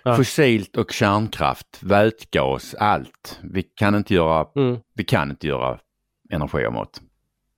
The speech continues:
Speaker 1: Nej, jag läste om någon, någon, någon, jag tror att det var en bonde, eh, som hade inte hade kastat ut sin, eh, oljepanna och sin
Speaker 2: Mm.
Speaker 1: olje-,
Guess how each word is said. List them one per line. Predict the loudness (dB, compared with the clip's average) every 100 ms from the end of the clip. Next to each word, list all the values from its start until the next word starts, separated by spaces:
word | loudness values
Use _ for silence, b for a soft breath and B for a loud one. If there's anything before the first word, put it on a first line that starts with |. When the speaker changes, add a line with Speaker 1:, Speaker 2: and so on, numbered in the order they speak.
| _ _ b b b b b b b b b _ _ B B B B _
Speaker 1:
Nej, | 4 6 6 4 2
jag | 0 2
läste | 4 2 2 2
om | 4
någon, | 4 4 2 2
någon, | 4 4 2
någon, | 4 4 4 2
jag | 2
tror | 2
att | 2
det |
var | 0
en | 2
bonde, | 2 4 4 2 -2 -6 2
eh, | 4 6 6 4
som | 2 2
hade | 4 2 2 2 4 4 4 2 -2 _ _ _ _ _
inte | 4 6 6 _ 2
hade | 4 2 0
kastat | -2 -2 2 0 2
ut | 0 0
sin, | 0 2 4 4
eh, | 2 2
oljepanna | 4 4 4 4 2 2
och | -2
sin | -2 -2
Speaker 2:
Mm. | 0
Speaker 1:
olje-, | 0 2 0